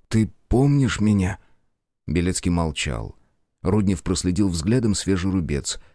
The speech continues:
тянущийся у Белецкого от брови через висок к серебристому ёжику волос. «Ты же совсем седой,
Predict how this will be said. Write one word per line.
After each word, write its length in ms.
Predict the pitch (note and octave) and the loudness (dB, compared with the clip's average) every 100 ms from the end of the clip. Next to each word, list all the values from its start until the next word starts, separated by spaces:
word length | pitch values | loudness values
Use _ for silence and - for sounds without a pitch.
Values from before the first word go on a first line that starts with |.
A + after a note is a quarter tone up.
| _ _ | _ _
тянущийся 800 | - B2 A#2 G#2 - C2+ - A#1+ - _ _ | -2 0 2 0 -2 -4 -6 -8 -10 _ _
у 100 | - | 0
Белецкого 540 | F#2+ A2 G#2+ - D#2+ D#2+ | 2 2 0 -2 -4 -2
от 100 | F2+ | -2
брови 440 | G2 A#2 C3+ F#2 | 0 2 2 2
через 340 | - F#2+ F2+ | 0 0 0
висок 520 | F#2 G#2 - D2+ - - _ - | 0 -2 -2 -6 -10 -20 _ -6
к 60 | |
серебристому 720 | - F#2+ F2+ G#2 B2+ - B2 | 0 2 2 0 0 0 0
ёжику 420 | G2 F2 D#2+ D2+ E2 | 2 0 -2 -4 -2
волос. 520 | E2 D#2 C2 - - _ _ _ _ _ _ - | 0 -2 -4 -8 -12 _ _ _ _ _ _ -4
«Ты 100 | A2 | 0
же 140 | G2+ | 2
совсем 460 | G#2 A2 G2 A#2 A2+ | 0 0 0 0 0
седой, 640 | - A#2 A2+ G#2 F2 C#2+ | 0 0 0 0 0 -4